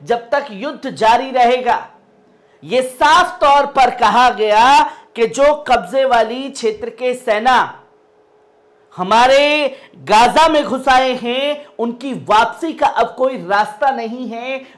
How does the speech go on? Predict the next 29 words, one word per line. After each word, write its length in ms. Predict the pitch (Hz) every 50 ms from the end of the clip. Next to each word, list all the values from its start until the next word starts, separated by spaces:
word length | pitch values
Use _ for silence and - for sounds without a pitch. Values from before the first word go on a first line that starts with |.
| _
वो 100 | 160 214
अगर 440 | 240 - - 220 214 247 240 - -
जाएंगे 600 | 131 190 214 233 262 277 262 220 262 277 285 294 277
तो 340 | 269 - - _ - 233
काले 640 | 233 - - - _ 254 269 277 294 302 320 320 311
बैग 420 | - - - 240 254 262 254 254 214
में 280 | 208 226 247 269 262
पैक 420 | 269 - - 247 240 254 254 254 247
होकर 320 | 247 240 240 247 240 240
के 200 | 240 - 240 226
जाएंगे। 480 | 226 233 220 220 214 185 220 - - - _ _ _ - - 151
जहां 540 | 151 160 247 226 220 254 269 277 277 269 262 - - - 151
गाजा 420 | 147 175 233 240 240 247 294 294
पट्टी 360 | 285 285 262 254 - - 294
के 160 | - 277 269 -
खिलाफ 680 | - 240 226 233 247 277 277 277 302 302 285 285 - - _ -
आक्रामकता 920 | 214 226 214 - 240 247 240 254 240 - - 302 285 269 214 135 - - - _ _ - _ -
और 440 | 233 269 294 311 302 311 285 - - - _ 165
लक्ष्यों 520 | 185 208 240 254 - 381 - 349 349 339
के 140 | - 311 285
बारे 280 | 226 262 254 254 277
में 120 | 269 269 269
उन्होंने 360 | 254 233 240 269 277 269 247
कहा 400 | 247 233 208 202 220 233 254 277
कि 160 | 277 277 277
जो 220 | 208 151 233 240 233
कोई 360 | - - 247 262 285 302 294
भी 240 | 214 254 285 285 247
हमें 560 | 226 233 233 269 285 277 254 202 - -